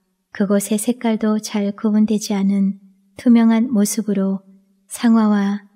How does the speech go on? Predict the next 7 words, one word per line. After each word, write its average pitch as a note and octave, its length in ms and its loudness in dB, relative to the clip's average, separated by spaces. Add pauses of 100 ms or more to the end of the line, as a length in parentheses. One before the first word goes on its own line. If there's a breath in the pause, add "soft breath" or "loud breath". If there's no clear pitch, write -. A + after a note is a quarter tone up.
(180)
미란의 G3 380 4
모습이 G3+ 720 -4
비춰졌다. G3 760 -6 (960)
상화 C4+ 520 0
선배님, A#3+ 800 4 (1500)
당신은 B3+ 500 2
정말 A#3+ 560 2